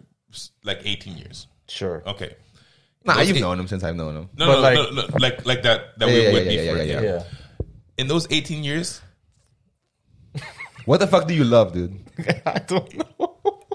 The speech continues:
Speaker 1: okay, I know he likes Chino Antillano,
Speaker 2: Yeah.
Speaker 1: and he likes video games.
Speaker 2: That, yeah, it, that's
Speaker 1: Other
Speaker 2: it,
Speaker 1: than
Speaker 2: 'cause
Speaker 1: that, other than that, does he
Speaker 2: Mm-hmm.
Speaker 1: like books? I don't know.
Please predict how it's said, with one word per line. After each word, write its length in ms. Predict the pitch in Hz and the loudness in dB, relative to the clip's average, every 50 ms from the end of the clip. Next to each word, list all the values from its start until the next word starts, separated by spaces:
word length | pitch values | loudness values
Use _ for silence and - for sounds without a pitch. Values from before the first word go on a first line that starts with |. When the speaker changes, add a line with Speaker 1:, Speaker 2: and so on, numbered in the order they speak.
| - - | -2 -2
Speaker 1:
okay, 240 | - - - - - _ - | -2 -2 -2 -8 -12 _ 0
I 120 | 131 120 117 | 0 0 2
know 260 | 123 139 143 151 156 | 2 2 2 2 2
he 160 | 160 156 180 | 2 2 2
likes 420 | - 135 131 135 131 131 - - - - - | 4 6 4 4 4 0 -6 -8 -8 -8 -6
Chino 220 | - 151 156 160 165 | -2 0 2 2 4
Antillano, 600 | 143 165 165 160 156 180 170 185 202 330 311 - - - - - - - - - - - - _ | 2 2 2 4 4 4 4 4 2 0 -2 -2 -10 -12 -20 -20 -20 -18 -18 -18 -18 -20 -16 _
Speaker 2:
Yeah. 340 | - 107 110 127 139 135 135 | -2 2 4 6 6 6 6
Speaker 1:
and 80 | 131 139 | 4 4
he 120 | 156 135 | 2 4
likes 300 | 131 131 127 127 - - | 4 4 4 2 0 -6
video 320 | - 117 123 123 110 110 104 | -6 0 0 2 2 2 -2
games. 420 | 104 - - - - - - - - - | -4 -8 -12 -10 -12 -12 -12 -12 -4 0
Speaker 2:
That, 180 | 135 160 - | 0 0 2
yeah, 220 | 175 185 - - - | 4 4 4 4 4
it, 180 | 143 156 156 151 | 2 0 0 -4
that's 300 | 151 160 165 185 202 220 | -6 -2 2 4 6 6
Speaker 1:
Other 140 | - - 196 | 6 6 6
Speaker 2:
it, 40 | 170 | 6
Speaker 1:
than 80 | 175 175 | 6 6
Speaker 2:
'cause 100 | 151 131 | 4 4
Speaker 1:
that, 200 | - - - - | 4 0 2 2
other 180 | 143 156 175 | 4 4 4
than 140 | 175 175 175 | 4 4 4
that, 400 | 170 170 170 147 - - - 123 | 6 6 6 6 4 2 0 0
does 160 | 120 120 120 | 0 2 4
he 60 | 131 | 6
Speaker 2:
Mm-hmm. 80 | 131 147 | 6 6
Speaker 1:
like 180 | 147 147 - 120 | 6 4 4 2
books? 220 | 143 170 - - - | 2 0 0 -2 0
I 120 | 92 90 | 0 2
don't 140 | 117 156 143 | 4 4 2
know. 220 | 123 120 127 156 | 2 2 2 0